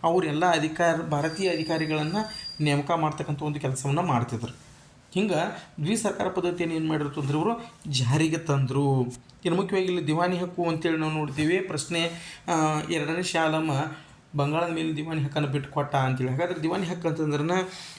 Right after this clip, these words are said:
ಭೂ ಕಂದಾಯವನ್ನು ವಸೂಲಿ ಮಾಡ್ತಕ್ಕಂಥ ಹಕ್ಕಿಗೆ ನಾವು ದಿವಾನಿ ಹಕ್ಕು ಅಂತೇಳಿ ಕರಿತೀವಿ. ಹಾಗಾದ್ರೆ ಇಲ್ಲಿ ಈ ಪಾಠಕ್ಕೆ ಸಂಬಂಧಪಟ್ಟಂಗೆ ನಾವು ಪ್ರಶ್ನೆ ನೋಡೋದಾದ್ರೆ, ರಾಬರ್ಟ್ ಕ್ಲೈವ್ ಜಾರಿಗೆ ತಂದಿರತಕ್ಕಂತಹ ಪದ್ಧತಿ ಯಾವುದು ಅಂತೇಳಿ ಆದ್ರೂ ಪ್ರಶ್ನೆ ಬರ್ಬೋದು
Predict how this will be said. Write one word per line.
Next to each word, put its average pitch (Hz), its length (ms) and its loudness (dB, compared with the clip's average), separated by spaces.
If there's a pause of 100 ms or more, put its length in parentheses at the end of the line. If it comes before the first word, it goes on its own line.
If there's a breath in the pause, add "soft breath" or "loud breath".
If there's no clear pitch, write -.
(140)
ಭೂ 196 140 4
ಕಂದಾಯವನ್ನು 170 640 2
ವಸೂಲಿ 170 240 0
ಮಾಡ್ತಕ್ಕಂಥ 151 480 0
ಹಕ್ಕಿಗೆ 147 520 0 (260 loud breath)
ನಾವು 160 160 2
ದಿವಾನಿ 151 340 2
ಹಕ್ಕು 147 260 0
ಅಂತೇಳಿ 139 260 2
ಕರಿತೀವಿ. 120 440 -2 (340)
ಹಾಗಾದ್ರೆ 208 680 0
ಇಲ್ಲಿ 202 180 2
ಈ 208 300 0
ಪಾಠಕ್ಕೆ - 280 0
ಸಂಬಂಧಪಟ್ಟಂಗೆ 180 480 0
ನಾವು 170 140 -2
ಪ್ರಶ್ನೆ 165 260 0
ನೋಡೋದಾದ್ರೆ, 151 840 0 (1040 loud breath)
ರಾಬರ್ಟ್ 143 420 2
ಕ್ಲೈವ್ 202 380 2
ಜಾರಿಗೆ 180 280 2
ತಂದಿರತಕ್ಕಂತಹ 175 1000 -2
ಪದ್ಧತಿ 165 360 0
ಯಾವುದು 143 420 0
ಅಂತೇಳಿ 151 260 0
ಆದ್ರೂ 147 180 -2
ಪ್ರಶ್ನೆ 160 320 -2
ಬರ್ಬೋದು 156 480 2